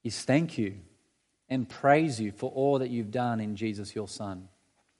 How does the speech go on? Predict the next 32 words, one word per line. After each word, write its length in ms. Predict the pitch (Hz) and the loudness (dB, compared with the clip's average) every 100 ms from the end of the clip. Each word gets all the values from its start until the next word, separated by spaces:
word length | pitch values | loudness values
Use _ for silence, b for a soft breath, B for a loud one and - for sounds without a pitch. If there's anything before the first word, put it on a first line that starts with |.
| _ _ _ _ _ | _ _ _ _ _
And 100 | 110 | -2
Father, 220 | 135 131 | 2 4
we 160 | 131 135 | 4 0
pray 580 | - - 147 147 127 120 | 0 6 10 10 8 4
that 160 | 120 | 0
in 120 | 123 | 2
light 360 | 123 131 139 127 | 4 6 6 6
of 80 | 113 | 2
what 160 | 123 | -4
Jesus 440 | 104 131 131 123 - | 0 2 2 -2 -6
has 120 | 113 | -8
done 300 | 104 127 131 | -2 0 0
for 200 | 131 127 | 0 2
us 200 | 131 127 | 2 0
and 100 | 139 | -4
his 180 | 113 101 | -4 -2
love 280 | 113 131 127 | 2 2 2
for 240 | 131 120 | -2 2
us, 220 | 117 117 | 2 0
that 100 | 120 | -4
we 160 | 117 120 | -2 0
might 280 | 120 120 110 | 0 -2 -2
therefore 400 | 123 123 123 120 | -2 -2 -4 -4
give 220 | 113 113 | -4 -6
all 340 | - 147 147 | 0 2 2
of 80 | 123 | 0
our 220 | 117 110 | -2 -2
lives 440 | 110 123 120 110 104 | -2 0 0 -2 -6
in 200 | 104 107 | -8 -4
worship 400 | 120 117 113 - | -2 -2 -8 -12
to 120 | - | -10
you, 360 | 107 120 98 | -4 -2 -4